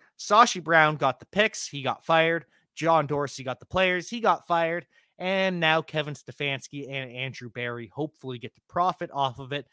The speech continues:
But the man behind it all is Jonah Hill's character from Moneyball,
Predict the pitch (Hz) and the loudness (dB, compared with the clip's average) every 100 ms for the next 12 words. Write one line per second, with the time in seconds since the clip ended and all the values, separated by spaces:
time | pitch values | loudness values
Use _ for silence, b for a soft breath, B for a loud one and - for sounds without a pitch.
0 | b b b 156 160 170 190 220 233 214 | b b b -2 0 4 4 4 4 2
1 | 214 226 220 202 196 185 160 139 - _ | 4 2 2 4 6 8 6 4 -2 _
2 | _ _ 160 165 160 135 - _ _ _ | _ _ -2 0 0 -4 -10 _ _ _
3 | _ - 139 143 151 151 160 156 - 170 | _ -8 -6 -2 -2 0 -2 -2 -2 0
4 | 185 - 180 208 185 202 262 175 113 | 0 -4 -6 -4 -2 -2 -2 -4 -4